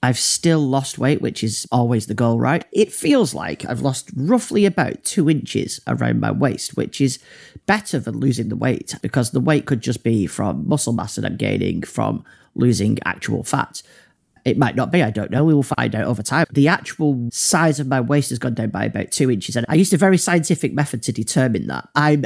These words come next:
usually a twenty-eight inch waist. No, I'm not. That would be much smaller. I'm usually a thirty-eight inch waist. I wish I was a twenty-eight inch waist. I used the very scientific method of putting on a pair of thirty-six inch waist pants, my older pants,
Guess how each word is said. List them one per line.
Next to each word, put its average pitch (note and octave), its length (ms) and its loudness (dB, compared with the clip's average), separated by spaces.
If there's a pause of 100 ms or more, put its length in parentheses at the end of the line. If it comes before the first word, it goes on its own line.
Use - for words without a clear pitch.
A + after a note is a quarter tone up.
usually D#3 540 2
a A#2 60 0
twenty-eight C3+ 600 0
inch A#2 200 -2
waist. - 420 -4 (600)
No, F3+ 100 4
I'm F3+ 140 4
not. B2+ 320 -2
That E3 120 0
would D3+ 120 -2
be C3+ 260 2 (100)
much E3 300 2
smaller. B2 420 0
I'm E3 160 2
usually F#3+ 320 2
a B2+ 60 2
thirty-eight C3+ 760 0
inch G#2+ 220 -6
waist. - 380 -8 (100)
I A#2+ 60 -2
wish D3 200 2
I - 40 0
was A#2 120 0
a F2+ 60 -8
twenty-eight G#2 480 -2
inch G#2 160 -4
waist. C#3 380 -2
I D3+ 80 2
used E3 180 4
the F#3 100 4
very F3+ 260 4
scientific D#3+ 600 -2
method - 460 -4 (120)
of A#2+ 760 2
putting C#3 320 0
on B2 100 2
a B2+ 60 -2
pair C3 360 2
of B2 440 0 (120)
thirty-six - 640 -2
inch G#2+ 300 -6
waist C3 300 0
pants, - 460 -2
my B2 180 0
older C3+ 220 0
pants, G3 400 -2